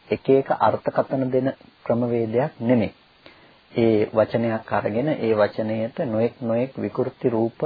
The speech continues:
විකෘති අර්ථකථන, ක්‍රයදේත ආසා නොකර ඉඳීම කේසා කියලා කියනවා කියලා කෙස් කියන එකට එහෙම අර්ථකථන දෙන එක,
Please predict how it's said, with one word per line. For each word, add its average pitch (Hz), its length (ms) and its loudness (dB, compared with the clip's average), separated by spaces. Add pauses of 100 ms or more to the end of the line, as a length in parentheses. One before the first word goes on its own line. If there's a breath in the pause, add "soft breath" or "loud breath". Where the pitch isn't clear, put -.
විකෘති 123 540 -4
අර්ථකථන, 120 720 -4 (460 soft breath)
ක්‍රයදේත 123 560 4
ආසා 117 520 4
නොකර 113 320 2
ඉඳීම 117 540 2
කේසා 127 480 4
කියලා 120 280 0
කියනවා 117 340 -4
කියලා 135 320 -6
කෙස් - 220 2
කියන 127 300 -4
එකට 120 260 -8
එහෙම 123 240 -2
අර්ථකථන 117 600 -4
දෙන 110 180 -4
එක, 107 220 -6